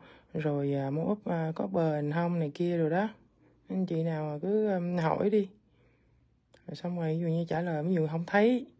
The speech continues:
thì một lát cũng quay lại, nhắn tin vô cái comment. Tại vì mình làm live, mình trả lời ai mình nhớ chứ. Ai trả lời rồi thì sẽ không có ghi, à, trả lời nữa. Ai chưa trả lời, chứ quay lại, chứ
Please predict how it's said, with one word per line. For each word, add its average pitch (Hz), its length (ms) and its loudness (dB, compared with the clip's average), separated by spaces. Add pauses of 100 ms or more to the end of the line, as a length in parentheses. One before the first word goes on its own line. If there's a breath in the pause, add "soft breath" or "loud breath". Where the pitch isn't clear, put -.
(400 soft breath)
thì 151 80 -2
một 143 180 -2
lát 220 220 2
cũng 185 180 0
quay 175 160 4
lại, 151 400 -2
nhắn 190 200 -4
tin 185 160 -2
vô 170 100 0
cái 190 80 0
comment. 156 460 -4 (180)
Tại 160 220 0
vì 165 100 4
mình 160 160 0
làm 156 220 0
live, 196 280 6
mình 185 140 2
trả 175 140 2
lời 185 160 4
ai 190 180 4
mình 180 140 2
nhớ 214 260 2
chứ. 254 140 2 (560 loud breath)
Ai 190 120 0
trả 190 120 0
lời 175 220 4
rồi 160 240 4
thì 151 240 -2
sẽ 165 240 0
không 190 240 -2
có 208 200 0
ghi, 196 340 4
à, 185 160 2
trả 185 180 -2
lời 160 240 0
nữa. 151 300 -2 (460 loud breath)
Ai 175 200 -6
chưa 180 80 -2
trả 175 160 -2
lời, 160 220 0
chứ 175 120 -2
quay 175 200 -2
lại, 156 200 -2
chứ 190 140 -6